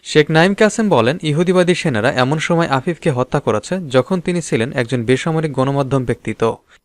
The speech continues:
এবং তার রাজনৈতিক দপ্তর এ ধরনের হামলা থেকে মুক্ত থাকবে বলেই যুদ্ধের আইনে বলা আছে। হিজবুল্লাহ মহাসচিব বলেন, "ইসরায়েল আমাদের রাজধানী বৈরুতের কেন্দ্রস্থলে হামলা চালিয়ে বহু মানুষকে হতাহত করেছে। কাজেই তারা যেন তেল আবিবের কেন্দ্রস্থলে আমাদের আক্রমণের জন্য প্রস্তুতি নেয়।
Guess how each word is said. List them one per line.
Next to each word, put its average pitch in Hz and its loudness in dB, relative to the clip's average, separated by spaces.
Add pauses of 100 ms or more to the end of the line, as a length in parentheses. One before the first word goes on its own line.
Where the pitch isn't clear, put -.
(180)
এবং 139 2
তার 139 6
রাজনৈতিক 165 4
দপ্তর 160 0
এ 127 -2
ধরনের 156 2
হামলা 143 0
থেকে - -2
মুক্ত 123 0
থাকবে 139 0
বলেই 117 -2 (100)
যুদ্ধের 135 0
আইনে 143 0
বলা 127 2
আছে। 110 -2 (460)
হিজবুল্লাহ 196 6
মহাসচিব 220 2
বলেন, 135 0
"ইসরায়েল 160 4
আমাদের 180 2
রাজধানী 139 2
বৈরুতের 131 2 (100)
কেন্দ্রস্থলে 135 0
হামলা 131 0
চালিয়ে 156 2
বহু 127 0
মানুষকে 139 -2
হতাহত 123 0
করেছে। 113 -2 (400)
কাজেই 139 4
তারা 151 4
যেন 123 -2
তেল 131 0
আবিবের 143 2
কেন্দ্রস্থলে 156 0
আমাদের 131 2
আক্রমণের 156 0
জন্য 139 -2
প্রস্তুতি 123 -4
নেয়। 110 -4